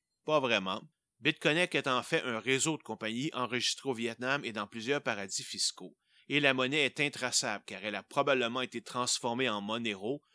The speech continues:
une autre crypto-monnaie beaucoup plus anonyme que Bitcoin. De plus, personne ne sait qui sont vraiment les propriétaires de BitConnect, car les entités désignées comme propriétaires ne sont listées nulle part.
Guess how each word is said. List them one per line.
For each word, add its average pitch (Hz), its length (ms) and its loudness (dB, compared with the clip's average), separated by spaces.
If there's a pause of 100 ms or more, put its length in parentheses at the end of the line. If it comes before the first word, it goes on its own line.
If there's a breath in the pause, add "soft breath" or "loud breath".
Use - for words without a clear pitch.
(180 soft breath)
une 123 200 -4
autre 147 340 2
crypto-monnaie 113 680 -4
beaucoup 120 260 -8
plus 131 220 -4
anonyme 113 440 -4
que 110 100 -10
Bitcoin. 90 580 -12 (600)
De 127 100 -2
plus, 160 420 4
personne 156 520 2
ne 131 100 0
sait 131 200 2
qui - 140 -4
sont 127 180 -2
vraiment 123 400 0
les 104 100 -2
propriétaires 98 460 -6
de 95 100 -8
BitConnect, 92 680 -12 (340 soft breath)
car 139 180 6
les 113 200 0
entités 131 400 0
désignées 117 480 -2
comme 143 220 0
propriétaires 120 600 -2
ne 113 100 -6
sont 101 180 -4
listées 101 380 -4
nulle 95 200 -8
part. - 400 -16